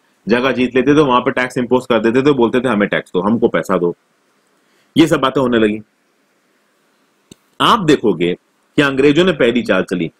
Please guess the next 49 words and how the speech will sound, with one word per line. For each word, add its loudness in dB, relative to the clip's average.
सत्रह -2
सौ -4
छाछठ -4
में। -6
उन्होंने 2
क्या 0
किया, 0
निजाम 2
of -2
हैदराबाद 0
को -4
बोला, 4
"हम -2
तुमको -2
हैदर 2
अली 2
से 0
बताएंगे, 2
नॉर्दर्न 2
सरकार -2
से -8
हमें 0
दे 4
दो।" 2
और 2
नॉर्दर्न 0
सरकार 0
का -4
हिस्सा -2
चला 0
गया 0
अंग्रेजों 2
के -10
पास। 4
निजाम 0
को 2
ये 4
बात 0
थोड़ी 4
पसंद 0
आई 2
नहीं, -6
पर 2
अंग्रेजों 2
ने 0
by 2
hook 0
or 2
crook 2